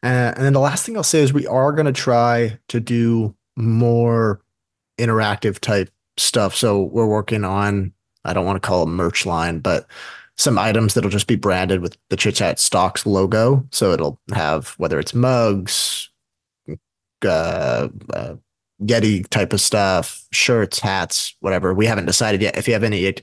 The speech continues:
ideas, feel free to send them to us. But we're gonna be giving away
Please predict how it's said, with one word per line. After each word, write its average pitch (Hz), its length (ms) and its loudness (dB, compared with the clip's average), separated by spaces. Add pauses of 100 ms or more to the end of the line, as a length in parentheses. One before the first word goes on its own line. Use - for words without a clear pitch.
ideas, 101 560 2
feel 92 180 -4
free 101 180 -2
to 85 200 0 (560)
send 117 240 2
them 90 120 0
to 101 160 4
us. 85 140 2
But - 280 -2 (1120)
we're 135 100 2
gonna 143 120 4
be 127 60 4
giving 113 220 2
away 104 300 2